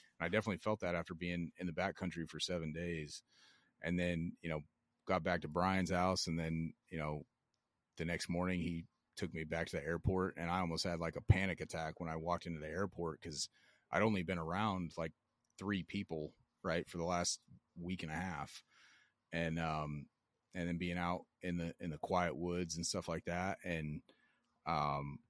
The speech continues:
and then literally going into the, the Denver airport with all the hustle and bustle, and everybody's got a, an agenda where they gotta get to and schedule and all that stuff. And it,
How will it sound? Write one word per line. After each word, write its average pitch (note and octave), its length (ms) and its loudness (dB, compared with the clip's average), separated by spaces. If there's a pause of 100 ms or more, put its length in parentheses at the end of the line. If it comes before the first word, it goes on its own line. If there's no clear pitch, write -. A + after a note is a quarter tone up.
(320)
and F2+ 200 0
then E2+ 180 0
literally F2+ 300 0
going F2+ 300 0
into F2 180 2
the, D#2+ 340 0
the F2+ 120 -2
Denver E2 380 0
airport E2+ 600 0
with D#2+ 260 -4 (240)
all F#2+ 200 6
the E2 120 2
hustle F#2 420 2
and E2 140 0
bustle, F2 360 2
and E2 100 -2
everybody's F2 460 0
got F2 160 0
a, E2 200 -2 (260)
an F#2+ 140 -2
agenda F#2+ 460 4
where F2+ 140 0
they F2+ 120 0
gotta F2+ 180 0
get F2 200 -2
to F2+ 260 0
and E2+ 100 0
schedule F2+ 500 0
and F2 100 -4
all F2 140 -2
that D#2 100 -4
stuff. F2 420 -2
And E2+ 100 -6
it, F2+ 200 -2